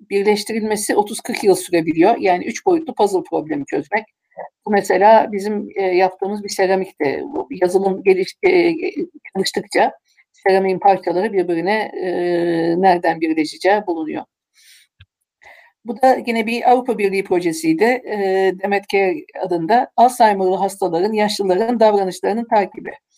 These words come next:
Birçok sensörle, yani kameralar, işte, e, ses algılayıcıları vesaire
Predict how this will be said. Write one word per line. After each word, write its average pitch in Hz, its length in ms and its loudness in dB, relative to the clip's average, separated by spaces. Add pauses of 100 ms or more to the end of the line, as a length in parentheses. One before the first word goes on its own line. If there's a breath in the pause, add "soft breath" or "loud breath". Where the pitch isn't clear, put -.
(320 soft breath)
Birçok - 340 -4
sensörle, 190 680 0 (360)
yani 165 180 -8
kameralar, 190 640 4
işte, - 260 -4
e, 180 760 0
ses 214 300 -4
algılayıcıları 160 1040 0
vesaire 190 560 0